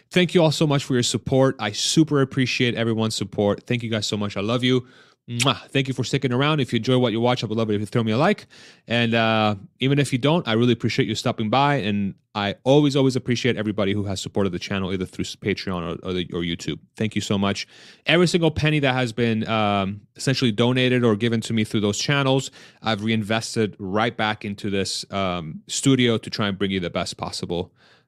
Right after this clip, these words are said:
um, content. So, and the guitar will be coming back, I promise. I just,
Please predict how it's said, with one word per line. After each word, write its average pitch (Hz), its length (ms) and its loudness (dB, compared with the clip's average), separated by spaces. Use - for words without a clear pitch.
um, - 500 -10
content. - 360 -8
So, 95 240 -4
and 180 220 2
the 135 160 0
guitar 143 480 4
will 131 140 6
be 127 120 0
coming 113 320 0
back, 92 300 -2
I 87 80 -8
promise. 113 500 -2
I 104 80 -4
just, - 280 -6